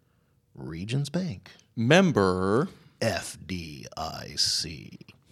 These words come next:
Speaker 1: How
Speaker 2: You
Speaker 1: did I do?
Speaker 2: slowed that down a little
Speaker 1: I
Speaker 2: bit.
Speaker 1: did. I was, I was trying
Speaker 2: You
Speaker 1: to go
Speaker 2: kinda liking your new, uh, montage of how you're gonna
Speaker 1: I, yeah,
Speaker 2: Yeah.
Speaker 1: yeah. I, that, that time it felt a little more like it, it was, it was kinda half horror suspense
Speaker 2: Yeah.
Speaker 1: thriller. That's
Speaker 2: 'Cause
Speaker 1: kinda what I
Speaker 2: sometimes
Speaker 1: was
Speaker 2: you do the in the world.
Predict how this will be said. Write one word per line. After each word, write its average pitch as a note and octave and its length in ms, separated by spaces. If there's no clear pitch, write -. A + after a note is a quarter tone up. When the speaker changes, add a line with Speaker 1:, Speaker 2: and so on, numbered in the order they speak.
Speaker 1:
How B2+ 100
Speaker 2:
You C#3+ 60
Speaker 1:
did - 60
I - 20
do? G3+ 60
Speaker 2:
slowed F#3 160
that B2+ 160
down A2+ 240
a - 20
little E2 240
Speaker 1:
I B2 100
Speaker 2:
bit. - 60
Speaker 1:
did. F3 200
I A2 120
was, G#2+ 80
I C3 100
was B2+ 100
trying D#3 220
Speaker 2:
You C#3 80
Speaker 1:
to - 20
go D3 100
Speaker 2:
kinda C#3+ 140
liking C#3 300
your C3 120
new, C3+ 340
uh, A#2+ 340
montage C#3 720
of A#2+ 100
how C3+ 120
you're B2 200
gonna B2 260
Speaker 1:
I, E3+ 200
yeah, D#3+ 340
Speaker 2:
Yeah. A#2 260
Speaker 1:
yeah. C3 300
I, D3+ 120
that, D#3+ 260
that E3 160
time F3 240
it C3 80
felt D#3 480
a B2 100
little C#3 220
more B2+ 480
like G#2+ 400
it, A2+ 60
it - 20
was, - 340
it B2 60
was A#2 180
kinda D#3+ 240
half C#3 640
horror C#3 600
suspense - 720
Speaker 2:
Yeah. - 40
Speaker 1:
thriller. D3+ 360
That's B2 200
Speaker 2:
'Cause C#3 80
Speaker 1:
kinda F#3 140
what G#3 40
I - 20
Speaker 2:
sometimes G#3+ 180
Speaker 1:
was D3 100
Speaker 2:
you E3 60
do D3+ 180
the B2+ 200
in C#3 160
the C#3+ 60
world. G#2+ 640